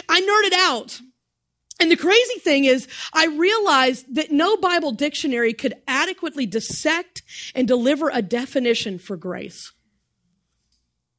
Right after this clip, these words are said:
That commentaries couldn't really help me mine the depths of God's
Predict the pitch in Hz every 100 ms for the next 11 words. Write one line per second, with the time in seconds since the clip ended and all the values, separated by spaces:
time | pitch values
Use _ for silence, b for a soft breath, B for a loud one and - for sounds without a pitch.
0 | - _ _ _ 247 294 - 311 392 349
1 | 381 330 294 - - 339 359 349 277 294
2 | 294 285 - 294 277 269 262 240 247 254
3 | 240 226 208 180 247 240 220 - - B
4 | B B - 214 170 254 247 233 202 180